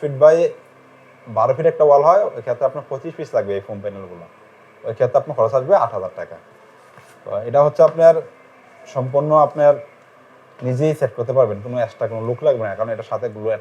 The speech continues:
করা আছে। আমাদের প্রত্যেকটা স্টিকারের সাথে গ্লু অ্যাড করা আছে, আপনি নিজেই এটা সেট করতে পারবেন। এই যে দেখেন, তো আর আপনার বাসাতে বারবার রং করতে হবে না। আমাদের এই ফোম প্যানেলগুলো লাগাইলে আপনার লাইফ টাইম চলে যাবে। আর আমাদের যে গ্যারান্টিটা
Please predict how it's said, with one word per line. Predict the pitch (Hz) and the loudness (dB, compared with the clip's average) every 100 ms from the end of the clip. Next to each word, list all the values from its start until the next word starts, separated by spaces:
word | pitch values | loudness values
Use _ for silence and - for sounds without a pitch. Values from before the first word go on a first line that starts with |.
| - | -4
করা | 127 110 | 0 0
আছে। | - - _ _ _ _ _ _ _ - | -2 -18 _ _ _ _ _ _ _ -12
আমাদের | 113 127 151 | -4 -4 -2
প্রত্যেকটা | 151 175 170 165 | -2 -2 -2 -2
স্টিকারের | 127 - 151 151 | -2 -2 2 4
সাথে | 143 170 233 - _ _ | 2 0 -4 -4 _ _
গ্লু | 107 113 | -12 -2
অ্যাড | 123 - | -2 0
করা | 151 143 | 2 4
আছে, | 139 165 | 4 2
আপনি | 165 139 | -2 -2
নিজেই | 113 113 135 | -8 -8 -4
এটা | 147 | -2
সেট | 143 113 - | -4 -6 -10
করতে | 113 | -8
পারবেন। | 120 131 135 | -6 -6 -6
এই | |
যে | 113 | -8
দেখেন, | 107 104 131 185 _ _ _ _ _ _ _ _ _ _ _ _ _ _ _ _ | -6 -6 -8 -12 _ _ _ _ _ _ _ _ _ _ _ _ _ _ _ _
তো | 101 95 98 - _ _ _ - | -4 -2 -4 -8 _ _ _ -6
আর | 127 139 143 - | 0 2 0 -8
আপনার | 127 139 127 | -8 -2 2
বাসাতে | 117 - 123 131 131 131 - _ - | 0 0 -2 2 2 2 -6 _ -12
বারবার | 117 117 127 | -4 0 0
রং | 123 120 | 0 -2
করতে | 135 139 | -4 -4
হবে | 135 131 | -4 -4
না। | 127 | -6
আমাদের | 117 117 | -6 -6
এই | 113 | -6
ফোম | - 117 | -10 -8
প্যানেলগুলো | 117 117 120 | -6 0 0
লাগাইলে | 113 113 135 143 | 2 0 0 0
আপনার | 135 - 110 104 - _ _ _ _ _ - | -6 -6 -6 -6 -10 _ _ _ _ _ -2
লাইফ | 110 110 | -2 -2
টাইম | 120 | -6
চলে | 127 123 | -2 0
যাবে। | 131 139 165 | 0 2 2
আর | 113 | 2
আমাদের | 104 107 104 | 0 -4 -8
যে | 110 | -8
গ্যারান্টিটা | 104 107 113 120 117 147 | -4 -4 -4 -6 0 0